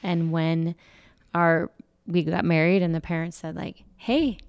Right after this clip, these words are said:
you're doing your own life. Like, we're excited for you. We believe in you. You can do this." We actually, that's what we expected. That's what we anticipated and we thought when we made the decision to marry. And we also really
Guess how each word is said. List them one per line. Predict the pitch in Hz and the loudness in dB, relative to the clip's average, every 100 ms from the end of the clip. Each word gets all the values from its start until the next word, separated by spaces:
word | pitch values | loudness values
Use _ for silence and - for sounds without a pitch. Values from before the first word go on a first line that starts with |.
| - | -6
you're | 185 | -2
doing | 180 208 220 | 2 2 2
your | 220 | 2
own | 233 233 | 0 0
life. | 247 262 | 0 -2
Like, | 190 175 | -4 -4
we're | 202 | -2
excited | 208 - 202 226 208 | -4 -2 -2 -2 0
for | 220 | 2
you. | 220 | 4
We | 214 | 2
believe | 185 202 208 | 0 -2 0
in | 202 | -2
you. | 196 | -2
You | 196 190 | -2 -4
can | 185 | -4
do | 180 196 | 0 0
this." | 170 170 - _ _ _ _ | 0 -4 -14 _ _ _ _
We | 196 202 | 2 2
actually, | 190 185 - 185 185 190 185 190 _ _ _ _ _ _ _ _ _ _ _ _ - - - | 4 2 2 0 2 2 0 -6 _ _ _ _ _ _ _ _ _ _ _ _ -20 -18 2
that's | 185 190 | 4 4
what | 175 | 4
we | 170 | 4
expected. | 160 - - 156 - 185 | 2 -2 -2 -2 0 2
That's | 180 156 | 2 2
what | 147 | -2
we | 151 151 143 - | 0 0 0 -2
anticipated | 160 160 - - 165 170 160 170 | -2 -2 -2 -4 -4 -2 0 -2
and | 151 147 | -2 -4
we | 147 147 - _ 202 | -4 -6 -10 _ -18
thought | - 170 143 | 0 2 2
when | 165 | 0
we | 160 | -2
made | 156 151 | -2 -4
the | 160 | -8
decision | 151 151 175 151 156 | -12 -12 -10 -8 -8
to | - | -8
marry. | 151 151 165 214 226 _ | -4 -2 0 -2 -4 _
And | 165 160 160 165 - | -4 -2 -4 -6 -12
we | - 165 156 | -12 -8 -6
also | 160 160 160 | -6 -4 -4
really | 156 147 151 151 151 143 | -4 -6 -4 -2 -2 -4